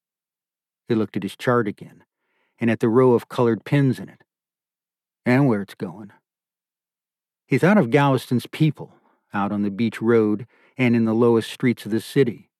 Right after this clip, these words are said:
that he had spent most of the morning calling out warnings to, and that he would go back out now to yell at again. He looked at Joseph, and listened to yet another deep, slow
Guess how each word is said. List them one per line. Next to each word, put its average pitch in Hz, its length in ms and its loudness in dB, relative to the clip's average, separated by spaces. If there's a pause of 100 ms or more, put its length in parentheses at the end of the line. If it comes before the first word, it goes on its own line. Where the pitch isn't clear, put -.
(120)
that 104 140 -4
he 107 60 0
had 104 100 -2
spent 107 240 -2
most 113 320 0
of 110 80 -2
the 104 80 -2
morning 110 400 0
calling 110 320 -2
out 101 160 -6
warnings 120 480 0
to, - 300 -18 (480)
and 107 120 -2
that 107 120 -2
he 107 60 -2
would 101 180 -4
go 110 160 2
back 110 300 -2
out 104 220 -4
now 110 340 -2
to - 140 -10
yell 101 360 -2
at 92 100 -6
again. 95 560 -4 (1120)
He 113 60 -8
looked 101 220 -6
at 90 100 -10
Joseph, - 640 -6 (480)
and 110 160 -2
listened 123 300 0
to 117 60 -4
yet 113 220 2
another 113 360 0
deep, 110 440 -4
slow 107 360 -2